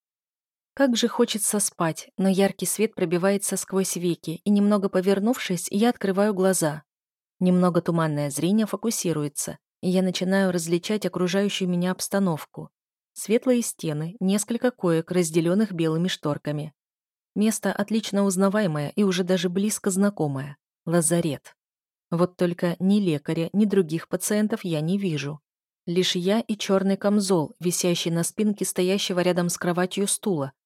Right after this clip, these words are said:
от которого исходит тонкий, но будоражащий душу аромат древесины и перца.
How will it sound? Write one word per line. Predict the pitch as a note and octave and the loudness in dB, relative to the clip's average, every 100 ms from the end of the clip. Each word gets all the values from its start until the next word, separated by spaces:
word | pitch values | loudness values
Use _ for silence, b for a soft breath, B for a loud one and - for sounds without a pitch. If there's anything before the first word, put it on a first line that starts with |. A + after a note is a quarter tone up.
| _ | _
от | F#3+ - | -4 -2
которого | F#3+ F#3+ F3+ F#3 | 0 2 2 0
исходит | F3+ - F#3 F3+ | 0 0 0 0
тонкий, | - A#3 A3 D#3+ - | 0 0 0 -4 -2
но | G3+ G3+ | 0 2
будоражащий | F#3+ G3+ G#3+ A3+ G#3+ - G#3 | 2 2 2 2 0 0 -2
душу | F#3+ G#3+ A3 - | -2 -2 -4 -2
аромат | G3 F#3 F#3 E3+ | 0 2 0 0
древесины | E3+ E3+ E3+ - G#3+ A3 | 0 0 -2 0 2 4
и | |
перца. | A3 G#3 D#3 - - - | 2 -2 -4 -4 -10 -10